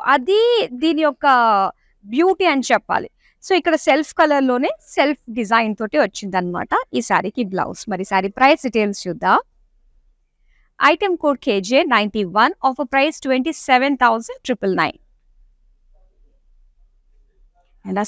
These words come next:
శారీ క్వాలిటీ చూస్తుంటేనే అర్థమవుతుంది మనకి. Touch and feel, ఆ టచ్ చేస్తేనే తెలుస్తుంది ఆ ఫీల్ అంతా కూడా. So, నెక్స్ట్.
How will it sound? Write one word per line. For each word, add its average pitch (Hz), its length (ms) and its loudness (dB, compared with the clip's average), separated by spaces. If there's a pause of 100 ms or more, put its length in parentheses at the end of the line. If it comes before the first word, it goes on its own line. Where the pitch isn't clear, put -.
(100)
శారీ 233 300 2 (160)
క్వాలిటీ 240 480 2 (120)
చూస్తుంటేనే 262 640 -2
అర్థమవుతుంది 208 640 -2
మనకి. 185 300 -4 (920)
Touch 247 240 2
and 269 160 2
feel, 226 200 2 (120)
ఆ - 100 -6
టచ్ 220 240 -2
చేస్తేనే 233 340 0
తెలుస్తుంది 196 400 -2
ఆ - 80 -20
ఫీల్ 202 240 0
అంతా 185 240 -2
కూడా. 196 160 4 (140)
So, - 60 -8 (120)
నెక్స్ట్. - 320 -16